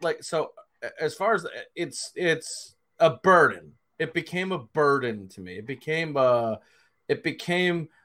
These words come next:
almost like a job, and it's been getting worse and worse and worse and worse and worse. And now it's like, man, then I had people, like, talking for me,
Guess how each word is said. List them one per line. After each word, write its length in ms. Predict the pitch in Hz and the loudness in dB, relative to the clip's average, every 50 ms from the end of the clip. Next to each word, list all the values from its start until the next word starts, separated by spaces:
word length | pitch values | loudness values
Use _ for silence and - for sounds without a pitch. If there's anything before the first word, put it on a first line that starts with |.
| _ _ - | _ _ 2
almost 560 | 160 170 175 180 175 175 170 156 - - - | 4 6 6 8 8 8 8 6 4 0 2
like 280 | 165 160 156 - - | 4 6 6 4 2
a 60 | 156 135 | -2 -4
job, 380 | 117 135 151 147 147 143 147 | 0 2 4 6 6 6 4
and 100 | 165 202 | 4 2
it's 140 | 220 220 220 | 2 2 2
been 240 | - 214 190 151 123 | 2 2 2 0 0
getting 400 | - 143 143 151 151 139 120 101 | 0 0 0 0 0 -4 -6 -6
worse 420 | 107 117 120 127 127 - - - | -6 -2 -2 -2 -2 -4 -6 -10
and 160 | 135 123 123 | -10 -8 -8
worse 400 | 110 107 107 113 113 110 - - | -8 -6 -4 -4 -4 -4 -6 -10
and 140 | 120 127 117 | -12 -10 -10
worse 380 | 98 98 95 98 98 - - - | -10 -12 -12 -14 -14 -14 -14 -12
and 100 | 107 98 | -12 -12
worse 380 | 90 78 82 87 87 - - | -12 -12 -14 -14 -14 -16 -16
and 120 | - 92 90 | -14 -14 -14
worse. 300 | 82 76 76 90 - - _ - - - _ _ | -12 -12 -12 -14 -14 -18 _ -20 -20 -20 _ _
And 160 | - 151 156 | 2 4 6
now 340 | 185 208 233 240 226 220 214 | 6 8 8 8 8 8 8
it's 200 | 196 185 - - | 6 4 2 2
like, 280 | 185 175 165 147 - - _ _ _ _ - | 4 4 4 4 4 0 _ _ _ _ -4
man, 260 | - 175 190 190 185 | 0 2 4 4 4
then 140 | 180 185 196 | 4 4 6
I 120 | 196 180 | 4 4
had 260 | 170 170 147 127 110 | 4 4 2 2 0
people, 340 | - 165 156 - - 156 139 | -4 -6 -6 -2 -2 0 0
like, 200 | 123 107 101 101 _ | 0 -2 -4 -8 _
talking 560 | - - - 123 127 139 - - 165 160 151 | -12 -6 -2 0 0 0 -2 -4 -6 -8 -8
for 360 | - - 156 160 160 165 160 | -8 -6 -2 0 2 2 2
me, 320 | 160 165 165 165 170 165 | 0 0 0 0 -2 -4